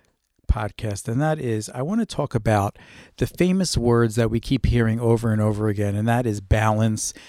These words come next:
and equilibrium, right? We all know that we need to keep a balance in our life. We need to balance out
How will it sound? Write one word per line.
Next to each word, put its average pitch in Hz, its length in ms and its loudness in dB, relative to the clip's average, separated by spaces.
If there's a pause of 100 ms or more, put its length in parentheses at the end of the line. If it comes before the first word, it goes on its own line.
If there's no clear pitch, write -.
(200)
and 107 100 -4
equilibrium, 113 920 0 (580)
right? 120 260 4
We 117 120 4
all 131 240 4
know 123 260 8
that 117 160 4
we 113 80 2
need 117 180 4
to - 120 -4
keep 117 200 0
a 101 80 2
balance 110 600 -2
in 104 80 -6
our 95 160 -6
life. 95 520 -8 (380)
We - 80 -4
need 110 200 0
to 107 120 -6
balance 107 720 0 (400)
out 110 340 -4